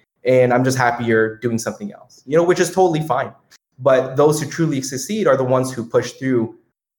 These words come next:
especially during those hard times, especially during those late nights and,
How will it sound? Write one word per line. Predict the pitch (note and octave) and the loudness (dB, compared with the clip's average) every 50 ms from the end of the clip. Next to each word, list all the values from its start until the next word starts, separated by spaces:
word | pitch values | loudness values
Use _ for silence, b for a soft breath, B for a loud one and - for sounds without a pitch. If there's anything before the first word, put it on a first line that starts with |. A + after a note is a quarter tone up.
| _ - - | _ -10 -8
especially | B2 - - C#3+ D3 D3 D3+ D#3+ | -8 -2 0 2 2 2 0 -2
during | C3 C3+ B2+ B2 A2 | 0 2 2 2 2
those | A2 A2 - | 0 -2 -2
hard | A2 G#2+ A2 - | -4 -4 -4 -4
times, | - G#2 G2+ G2+ G#2 G#2 A2 | -8 -6 -6 -6 -6 -8 -10
especially | G#2+ - - B2+ C3+ C3+ C3+ C#3+ C3+ | -12 -4 -2 -2 -2 0 -2 -8 -6
during | B2 B2 A#2 A#2 A2+ G#2+ | -2 -2 0 0 0 -2
those | G#2+ G#2 G2+ G2+ - b b b b b b | -2 -4 -6 -8 -12 b b b b b b
late | A#2 A#2+ B2 - - | -2 -2 -2 -2 -2
nights | A#2 A2+ A2+ A2 A2 - - - | 0 0 0 0 -2 -4 -6 -6
and, | G#2+ G#2 G2+ G2+ | -6 -6 -6 -8